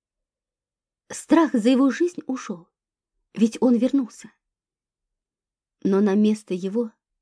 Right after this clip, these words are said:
пришла ярость, глухая и жаркая.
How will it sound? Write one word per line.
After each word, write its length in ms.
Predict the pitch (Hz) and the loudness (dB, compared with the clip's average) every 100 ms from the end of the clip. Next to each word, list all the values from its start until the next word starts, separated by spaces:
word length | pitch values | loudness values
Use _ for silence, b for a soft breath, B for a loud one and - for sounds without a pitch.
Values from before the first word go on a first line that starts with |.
| - | -12
пришла 340 | 175 - 180 | -8 -6 -6
ярость, 580 | 180 185 185 - _ _ _ _ _ _ _ _ - | -8 -8 -12 -18 _ _ _ _ _ _ _ _ -6
глухая 600 | 202 247 285 - 381 226 | 2 4 4 2 2 0
и 240 | - 294 | 2 0
жаркая. 440 | 294 233 - - | 0 -4 -10 -20